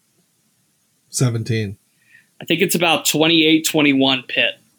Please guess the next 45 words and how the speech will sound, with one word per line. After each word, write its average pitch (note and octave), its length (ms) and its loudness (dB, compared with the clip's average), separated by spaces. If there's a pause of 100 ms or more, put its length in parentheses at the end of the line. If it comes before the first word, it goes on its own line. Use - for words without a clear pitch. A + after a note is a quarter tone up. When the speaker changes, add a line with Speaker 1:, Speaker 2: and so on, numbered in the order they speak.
(760)
Speaker 2:
I C3+ 40 0
think D#3+ 140 2
it's D#3+ 100 2
a D#3+ 60 2
touchdown. E3 480 0
I - 100 0
Speaker 1:
So G3 60 6
Speaker 2:
think G3 120 4
it's F#3+ 80 2
Speaker 1:
pretty, F3+ 140 6
Speaker 2:
a - 40 4
tou-, G3+ 160 0
Speaker 1:
pretty F3 180 4
much E3 220 6
in E3+ 100 8
the D#3+ 60 8
ballpark. C#3 640 4
Speaker 2:
I F3+ 60 2
think G3+ 180 0
it's G#3 100 0
a G3+ 80 2
seven F#3 360 4
to F#3 80 2
ten F3+ 240 0
point E3 280 0
game. C3 400 -2 (680)
I C#3 60 2
think D#3 220 -2
Pitt - 220 -2
wins D#3+ 300 2
and D3+ 100 2
they C3+ 100 2
cover. A#2 440 -10 (580)
I'm D3+ 80 0
gonna F3+ 160 4
say, D#3+ 340 2
I'm D#3 120 2
gonna E3 140 4
say D#3 220 2
it's C#3 140 -2
in C#3+ 120 2
that C3 260 -2
realm B2 320 -2 (360)
of - 160 -10
that. B2 280 0